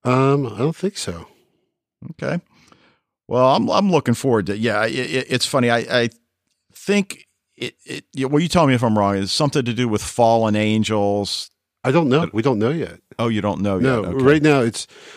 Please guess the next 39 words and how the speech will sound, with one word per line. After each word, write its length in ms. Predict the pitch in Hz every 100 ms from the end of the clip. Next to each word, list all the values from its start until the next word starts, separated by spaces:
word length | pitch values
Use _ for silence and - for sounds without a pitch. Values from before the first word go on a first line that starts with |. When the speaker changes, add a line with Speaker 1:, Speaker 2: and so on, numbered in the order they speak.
| - -
Speaker 1:
basically 760 | 147 151 - - 135 127 120 107
this 440 | 123 113 - -
guy 380 | 113 113 123 117
who's 380 | 110 101 - - -
kind 240 | - 113 113
of 300 | 98 - _ _ -
been 240 | 117 104
trouble 480 | 98 - 113 110 104
all 220 | 98 110
his 280 | 101 101 -
life, 320 | 110 113 104
and 100 | 104
he 80 | 98
hears 280 | 107 113 92
voices, 680 | 87 123 127 - 117 113 -
so 160 | 107
he's 160 | 104 98
in 100 | 107
a 40 |
mental 340 | 101 113 - 120
institution, 760 | 104 113 - 120 117 127 120 - - - - _ _ _ -
and, 380 | 107 104 101 101
um, 380 | 98 95 90 - -
he 160 | 113 110
meets 260 | 113 -
this 140 | 110 -
girl, 540 | 123 120 123 127 120
and 300 | 98 95 95 - _ _ _ _ _ _ _ _ _ _ - 147
by 180 | 156 139
the 180 | 139
end, 120 | 156 120
we 60 |
don't 240 | 120 123 120
know 260 | 120 120
what's 260 | 101 101 -
actually 380 | 113 104 - 107
going 380 | 110 107 101 101
on. 300 | 104 95 87
He, 160 | 90